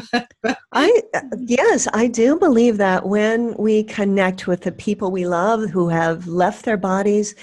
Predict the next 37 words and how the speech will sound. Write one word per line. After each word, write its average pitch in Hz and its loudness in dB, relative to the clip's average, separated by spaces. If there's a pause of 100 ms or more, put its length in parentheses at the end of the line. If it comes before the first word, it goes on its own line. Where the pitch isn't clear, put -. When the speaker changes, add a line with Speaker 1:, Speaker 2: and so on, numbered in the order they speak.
(240)
Speaker 2:
the 202 0
message 226 0
they 202 0
usually 202 -2
give 190 -4
us 190 -2
is, 175 -8
"Have - -10
more 196 -2
fun. 180 -6 (280)
Find 233 0
the 214 0
Speaker 1:
Yes. - -6
Speaker 2:
joy 208 4
in 226 4
what 175 0
you're 180 0
doing." 208 -2
It's 247 -4
all 226 -2
about 202 -2
love 190 -4
and 190 -2
joy. 185 -2 (380)
And 208 0
so 214 0
we 240 -2
don't 269 -2
need 233 -2
to 196 0
wait 220 -2
for 170 -2
that, 156 0
<laughs> - -18
you - 0
know, 226 2
or 185 4